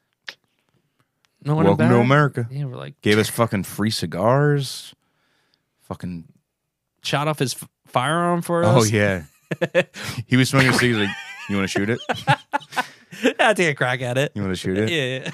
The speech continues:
Speaker 2: "I have a stump
Speaker 1: <laughs>
Speaker 2: right over there you can just shoot it at. I
Speaker 1: Shoot-,
Speaker 2: shoot it all
Speaker 1: oh,
Speaker 2: the time."
Speaker 1: dude, shooting stumps is fun. I,
Speaker 2: Shooting stumps
Speaker 1: I,
Speaker 2: is
Speaker 1: I
Speaker 2: awesome.
Speaker 1: have done that in the past, and, um,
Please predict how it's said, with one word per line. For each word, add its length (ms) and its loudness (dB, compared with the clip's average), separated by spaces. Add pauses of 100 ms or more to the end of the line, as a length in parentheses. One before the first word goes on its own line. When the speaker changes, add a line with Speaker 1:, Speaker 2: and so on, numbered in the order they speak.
(200)
Speaker 2:
"I 60 2
have 100 4
a 40 0
stump 380 0 (180)
Speaker 1:
<laughs> 160 -20
Speaker 2:
right 160 2
over 120 0
there 120 2
you 80 -2
can 100 -6
just 140 -6
shoot 200 -4
it 80 -6
at. 220 -10
I 60 -14
Speaker 1:
Shoot-, 140 0
Speaker 2:
shoot 80 -4
it 40 -4
all 120 0
Speaker 1:
oh, 20 -4
Speaker 2:
the 80 -8
time." 140 -4
Speaker 1:
dude, 120 -12
shooting 240 -8
stumps 300 -12
is 100 -16
fun. 340 -14
I, 100 -16
Speaker 2:
Shooting 180 -10
stumps 180 -8
Speaker 1:
I, 60 -2
Speaker 2:
is 100 -6
Speaker 1:
I 40 -10
Speaker 2:
awesome. 100 -8
Speaker 1:
have 320 -4
done 180 -6
that 160 -6
in 80 -12
the 80 -10
past, 460 -8
and, 140 -12
um, 300 -16